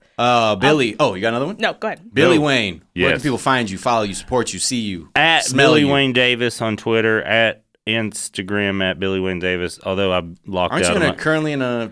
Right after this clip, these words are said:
Speaker 3: battle
Speaker 1: heated
Speaker 3: with
Speaker 1: battle with Instagram?
Speaker 3: It's not heated 'cause they're not answering.
Speaker 1: Oh.
Speaker 3: But, um,
Speaker 2: Oh,
Speaker 1: You're screaming.
Speaker 2: no.
Speaker 3: yeah, I've just been like, "Hey," and they're like, "Call us," and I'm like, "I've been trying."
Speaker 1: With what number?
Speaker 3: Yeah.
Speaker 1: Post this in the reply.
Speaker 3: It
Speaker 1: You
Speaker 3: is,
Speaker 1: know,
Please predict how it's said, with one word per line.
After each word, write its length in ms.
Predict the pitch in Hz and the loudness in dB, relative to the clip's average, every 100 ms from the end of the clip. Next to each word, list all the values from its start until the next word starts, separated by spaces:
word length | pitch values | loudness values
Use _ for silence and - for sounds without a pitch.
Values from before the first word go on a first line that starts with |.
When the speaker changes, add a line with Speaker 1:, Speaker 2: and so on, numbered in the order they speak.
| _ | _
Speaker 3:
battle 300 | 78 90 87 85 | -2 0 2 2
Speaker 1:
heated 80 | 80 | 2
Speaker 3:
with 60 | |
Speaker 1:
battle 300 | 117 135 147 | 2 2 0
with 100 | 139 | -4
Instagram? 400 | 135 147 156 165 | -6 -10 -12 -10
Speaker 3:
It's 180 | 90 - | -10 -6
not 220 | 98 78 | -4 -4
heated 320 | 78 87 80 | -2 -2 -2
'cause 160 | 78 80 | -4 -6
they're 140 | 76 80 | -6 -6
not 160 | 76 | -4
answering. 480 | 76 76 - 69 69 | -4 -4 -8 -12 -10
Speaker 1:
Oh. 220 | 95 90 80 | -4 -4 -2
Speaker 3:
But, 240 | 76 - | -4 -4
um, 300 | 73 73 69 | -6 -6 -6
Speaker 2:
Oh, 60 | - | -4
Speaker 1:
You're 80 | 392 | -2
screaming. 460 | 440 480 95 101 | -2 0 -2 -2
Speaker 2:
no. 320 | 453 392 269 185 _ | -6 -8 -10 -10 _
Speaker 3:
yeah, 300 | - 87 69 | -2 0 2
I've 100 | 76 73 | -2 -4
just 220 | 73 - | -12 -6
been 200 | 80 76 | -6 -4
like, 200 | 73 65 | -6 -2
"Hey," 460 | 156 170 147 120 | 2 4 4 2
and 100 | 82 | -2
they're 120 | 87 82 | -4 -4
like, 180 | 78 | -6
"Call 340 | - 95 131 110 | -4 0 2 2
us," 220 | 71 - | -2 -10
and 100 | 82 | -14
I'm 80 | 76 | -10
like, 160 | 76 | -10
"I've 60 | 76 | -8
been 120 | 82 | -8
trying." 320 | 80 110 135 | -2 2 4
Speaker 1:
With 100 | 127 | 2
what 260 | 120 156 160 | 4 2 2
number? 420 | 143 160 147 113 92 | 0 0 0 -2 2
Speaker 3:
Yeah. 160 | 90 | 2
Speaker 1:
Post 260 | 214 214 - | 4 2 2
this 220 | 180 185 | 0 0
in 140 | 180 170 | 2 2
the 80 | |
reply. 480 | 151 139 170 147 95 | 2 2 4 4 2
Speaker 3:
It 160 | 101 131 | 2 2
Speaker 1:
You 60 | 139 | 4
Speaker 3:
is, 60 | |
Speaker 1:
know, 280 | 107 214 240 | 4 2 -2